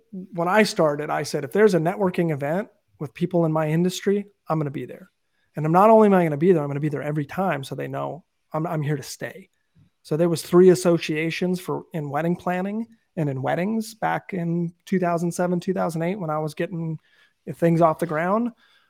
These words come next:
Um, one of them was called, like, A B C, the Association of Bridal Consultants. And they just met, met together once a month for a twenty dollar lunch.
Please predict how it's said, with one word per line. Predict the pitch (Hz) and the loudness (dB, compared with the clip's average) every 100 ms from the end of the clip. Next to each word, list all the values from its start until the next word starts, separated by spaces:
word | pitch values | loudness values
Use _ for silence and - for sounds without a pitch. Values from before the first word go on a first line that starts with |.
| _ | _
Um, | 156 147 | -6 2
one | 170 | 6
of | 170 | 6
them | 165 | 4
was | 151 | 2
called, | 160 147 | 0 0
like, | 147 - | -2 0
A | 165 170 | 2 2
B | 160 | 2
C, | 147 - 143 | -2 -4 -6
the | 143 139 | -6 -10
Association | 135 165 160 - 156 - | -6 -4 -4 -4 -6 -6
of | 147 | -6
Bridal | 139 139 139 | -2 -2 -2
Consultants. | 135 135 135 127 - 143 - - | -8 -12 -12 -14 -16 -20 -20 -12
And | 156 | -2
they | 156 | 2
just | 180 - | 2 2
met, | 165 208 | 0 0
met | 165 165 | 2 0
together | 175 165 165 160 | 2 2 2 2
once | 147 160 - | 0 -4 -2
a | |
month | 156 151 151 | -2 -4 -6
for | 151 139 | -6 -4
a | 143 143 | -4 -6
twenty | - 151 156 | -6 -4 -2
dollar | 147 147 151 151 147 | 0 0 -2 -4 -2
lunch. | 165 190 170 202 - | 0 2 0 -6 -12